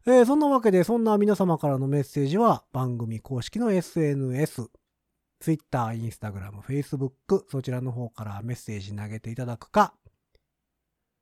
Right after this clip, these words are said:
えー、ハッシュタグ五次元ポケットからの脱出、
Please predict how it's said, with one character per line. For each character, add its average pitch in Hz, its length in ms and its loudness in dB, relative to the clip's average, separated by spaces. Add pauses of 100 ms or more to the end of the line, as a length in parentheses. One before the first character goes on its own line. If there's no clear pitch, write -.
(520)
え 147 180 2
ー、 - 20 -2
ハ 117 120 0
ッ 165 40 0
シ - 80 -6
ュ - 20 -6
タ 151 100 0
グ 107 160 -10 (160)
五 151 140 2
次 139 120 -2
元 131 260 -2
ポ 117 140 -12
ケ 107 120 -8
ッ - 60 -12 (100)
ト 101 100 -12
か 170 140 -6
ら 233 100 2
の 247 240 -4 (140)
脱 - 120 -8
出、 - 320 -16